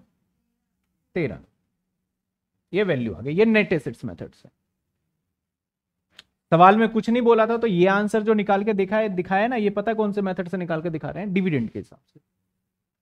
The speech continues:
तो नेट एसेट्स मेथड से आगे, अब डिविडेंड वाले से भी देख लेते हैं। एग्जाम में आया हुआ क्वेश्चन है, बीकॉम ऑनर्स में क्वेश्चन आया। बच्चों ने, बच्चे ना इस वाले सवाल में ये देख के घबरा गए।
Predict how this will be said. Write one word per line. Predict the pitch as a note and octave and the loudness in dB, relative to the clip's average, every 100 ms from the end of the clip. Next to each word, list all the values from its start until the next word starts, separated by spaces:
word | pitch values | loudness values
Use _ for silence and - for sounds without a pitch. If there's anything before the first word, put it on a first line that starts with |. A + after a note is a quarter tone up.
| _ _ | _ _
तो | E3 F3+ | -4 0
नेट | F3 G#3 | 2 4
एसेट्स | A3 A3 G3+ | 4 2 -2
मेथड | G#3 G3+ G3 | -2 -2 -2
से | G#3 | -2
आगे, | G3+ G#3+ | 0 0
अब | F3+ | 0
डिविडेंड | D#3+ D#3+ F3 | 0 2 0
वाले | F3 E3+ | 0 -2
से | F3+ | -4
भी | F3 | -2
देख | E3+ E3+ | -2 -4
लेते | D#3 E3 | -8 -10
हैं। | - _ _ _ _ _ _ _ - | -14 _ _ _ _ _ _ _ -2
एग्जाम | E3+ G3+ G#3 | 2 4 4
में | A3 | 2
आया | G#3 G3 | 2 2
हुआ | G#3+ | 2
क्वेश्चन | G3+ G#3+ A3 G#3+ | 2 -2 -2 -4
है, | A3+ | -2
बीकॉम | D#3+ F3 G#3 F3+ | 0 0 0 0
ऑनर्स | E3 F#3+ F#3+ | 0 0 -2
में | A3 | -2
क्वेश्चन | G#3+ G3+ G#3+ | 0 0 -2
आया। | G3+ G3+ | 0 0
बच्चों | G#3 - B3 | 0 0 0
ने, | C4 G3+ | 0 -2
बच्चे | G3 - C4 | -4 -2 0
ना | |
इस | B3 A3 | 0 0
वाले | A#3 A#3 | 0 0
सवाल | A3+ A3 A3 | 2 2 2
में | A#3 | 2
ये | A3+ | 2
देख | A3 A3+ | 4 2
के | A#3 | 2
घबरा | F3 C#3 A#2 | 0 0 -2
गए। | G#2 | -6